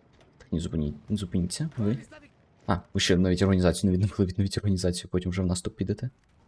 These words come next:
Насправді кажучи, хочеться, щоб звідси британців відбили, тому що я не хочу звільняти територію для Савка. А поки там британці, я буду звільняти територію для Савка. В якомусь сенсі так вперед. Ви вісім сюди.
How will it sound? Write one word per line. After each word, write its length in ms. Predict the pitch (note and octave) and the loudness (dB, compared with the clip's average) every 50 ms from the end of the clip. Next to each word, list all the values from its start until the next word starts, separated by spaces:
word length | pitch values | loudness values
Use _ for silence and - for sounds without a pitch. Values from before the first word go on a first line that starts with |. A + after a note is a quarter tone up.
| _ _ _ _ _ _ | _ _ _ _ _ _
Насправді 300 | D#3+ D3 - G#3+ G3 E3+ | -2 2 4 4 4 4
кажучи, 280 | F3 - E3+ - - - | 4 2 2 0 0 0
хочеться, 300 | - D#3 - - - A#2 | -2 0 0 0 -2 -2
щоб 180 | - - G#2 | -2 -2 -2
звідси 280 | G2+ G#2+ A2 G#2+ - G2+ | 0 2 2 2 4 6
британців 540 | G#2 G2+ - G2 G2 - - F2 - - - - | 6 6 6 4 2 2 -2 -6 -6 -10 -10 -8
відбили, 560 | F#2+ F#2 F2+ F#2 G2 F2 - G#2+ G#2 G2 F#2+ | -6 -4 -4 -4 -4 0 4 6 6 6 6
тому 180 | F#2 - F#2+ F#2 | 4 2 0 0
що 180 | - - - | 0 0 0
я 40 | F#2+ | 0
не 60 | F#2+ | 2
хочу 320 | - - G2+ - - F#2 - - | 2 0 -2 -2 -2 -2 -2 -2
звільняти 360 | F#2 G2+ G2 F2 F#2 F#2 - | -2 0 2 2 2 0 0
територію 380 | - G2 F2+ F2+ G2 F#2 F#2 | 0 0 2 2 2 2 2
для 140 | F2+ - F2+ | 2 0 -2
Савка. 360 | F2 - - - - E2+ F#2+ F2+ - _ _ _ _ - - - - - - - - | -4 -4 -4 -4 -4 -4 -4 -4 -8 _ _ _ _ -20 -20 -20 -20 -20 -20 -10 -6
А 80 | - F2+ | -2 0
поки 180 | G2 F#2+ G#2 | 0 0 2
там 160 | - G#2+ G2+ | 2 4 2
британці, 380 | F2+ G2 - A#2 B2 B2 - G2+ | 2 2 2 2 2 2 2 0
я 20 | |
буду 120 | F#2+ F2 F#2 | 0 0 0
звільняти 300 | F2+ F#2+ F#2 F#2 F#2+ - - | 0 0 0 0 0 -2 -4
територію 340 | - F2+ E2+ - F2+ F#2 | -4 -2 0 0 2 2
для 120 | F2+ - E2+ | 0 -2 -4
Савка. 320 | - - - - - F2+ - - - - - - - - - - - - | -8 -10 -8 -6 -4 -4 -4 -6 -10 -20 -20 -20 -20 -20 -20 -20 -10 -6
В 20 | - | -6
якомусь 320 | G3 - - F#3+ F#3+ - | -4 -2 -2 -2 -2 -2
сенсі 220 | - - F3 - | -4 -6 -6 -6
так 100 | - - | -8 -10
вперед. 260 | - - - F#2+ - - - - - - - - _ _ _ - - - - | -10 -6 -4 -4 -4 -6 -8 -14 -20 -20 -20 -20 _ _ _ -20 -20 -16 -10
Ви 120 | - F2+ F#2 | -6 -4 -2
вісім 240 | F#2 - - F#2+ | -2 -2 -2 -4
сюди. 300 | F#2 - - - - D#3+ | -6 -6 -4 -4 -4 -4